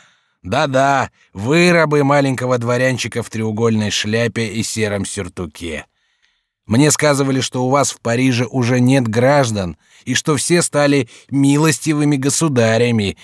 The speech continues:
и милостивыми государынями. Эх вы! Мало вам, видно, головы рубили, не умеете беречь свою свободу». Дюрок молчаливо приблизился к барону и произнёс: «Жан Карабин».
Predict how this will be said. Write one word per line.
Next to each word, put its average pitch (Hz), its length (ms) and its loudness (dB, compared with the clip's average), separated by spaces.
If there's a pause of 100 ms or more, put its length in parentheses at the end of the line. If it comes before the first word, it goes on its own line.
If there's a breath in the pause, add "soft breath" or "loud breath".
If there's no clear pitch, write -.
(140 loud breath)
и 131 120 4
милостивыми 131 720 0
государынями. 135 1200 0 (360)
Эх 143 400 2
вы! 107 500 -2 (540)
Мало 185 320 4
вам, 165 160 2
видно, 139 300 0
головы 120 460 0
рубили, 95 520 -4 (260 soft breath)
не 117 140 0
умеете 110 640 2
беречь 104 400 -2
свою 90 340 -4
свободу». 80 720 -8 (1120)
Дюрок 113 380 0
молчаливо 113 480 0
приблизился 101 640 -2
к 85 80 -10
барону 113 340 2
и - 140 -8
произнёс: 101 640 -4 (720)
«Жан 123 400 0
Карабин». 127 560 0